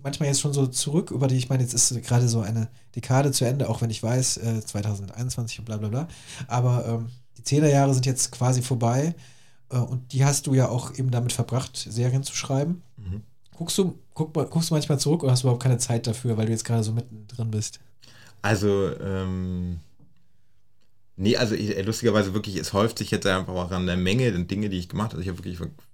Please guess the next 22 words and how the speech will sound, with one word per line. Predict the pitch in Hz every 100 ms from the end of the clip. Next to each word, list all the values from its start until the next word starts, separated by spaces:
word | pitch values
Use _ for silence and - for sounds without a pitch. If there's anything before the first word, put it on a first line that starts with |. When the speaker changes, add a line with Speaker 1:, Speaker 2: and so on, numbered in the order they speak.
| - - -
Speaker 2:
relativ | 95 92 -
viel | - - 120 156
gemacht | 151 147 -
natürlich. | 127 139 139 - - - - -
Also | - 85
dass, | 104 - - -
dass | 101 92
ich | 101
jetzt | 101 -
anfange | 101 101 104 101 98 95 - - - - - - - - - - - - -
zu | 95
vergessen, | 92 85 104 110 127 107
was | 101 92
ich | 90 -
überhaupt | - 90 95 -
mal | 95
gemacht | 95 90 117 -
habe, | 127 120
was | 95
ich | 95
früher | - 120 135 107
immer | 98 101 95